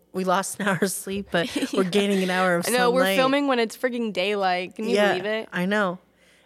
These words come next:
Speaker 1: And I was like, "Oh my gosh, um, joy is coming back." <laughs> And it's
Speaker 2: I
Speaker 1: just
Speaker 2: feel it.
Speaker 1: Yeah. It's, it's incredible what the sun will do to you
Speaker 2: It's
Speaker 1: and
Speaker 2: nature's
Speaker 1: being with
Speaker 2: healing.
Speaker 1: nature. Yeah.
Speaker 2: Mm-hmm.
Speaker 1: And I think for me,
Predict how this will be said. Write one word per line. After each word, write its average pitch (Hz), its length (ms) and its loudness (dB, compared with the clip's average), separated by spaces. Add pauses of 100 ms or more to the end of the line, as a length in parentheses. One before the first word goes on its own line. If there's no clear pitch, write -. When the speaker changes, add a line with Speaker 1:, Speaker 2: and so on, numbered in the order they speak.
Speaker 1:
And 202 360 -2 (160)
I 214 80 2
was 208 120 0
like, 196 120 0
"Oh 196 100 -2
my 208 120 -4
gosh, 208 280 0 (260)
um, 185 200 2 (100)
joy 175 320 0
is 185 140 0
coming 285 280 2
back." 180 380 -4
<laughs> - 40 -6
And - 100 -2 (100)
it's 226 220 -2
Speaker 2:
I 285 80 -4
Speaker 1:
just 233 100 -6
Speaker 2:
feel 247 440 2
it. 202 240 2 (160)
Speaker 1:
Yeah. 254 440 0 (340)
It's, 233 360 -2 (580)
it's 254 200 0
incredible 226 1000 0
what 190 180 -4
the 185 80 -8
sun 165 380 -6
will 165 100 -2
do 165 180 -6
to - 180 -12
you - 280 -10 (180)
Speaker 2:
It's 185 240 2
Speaker 1:
and 185 80 0
Speaker 2:
nature's 180 280 -4
Speaker 1:
being 190 240 0
with 196 120 0
Speaker 2:
healing. 208 140 -2
Speaker 1:
nature. 190 280 -4
Yeah. 220 400 -2 (120)
Speaker 2:
Mm-hmm. 226 220 -8 (360)
Speaker 1:
And 220 640 0
I 196 140 0
think 202 640 -6 (280)
for - 180 -4
me, 226 460 0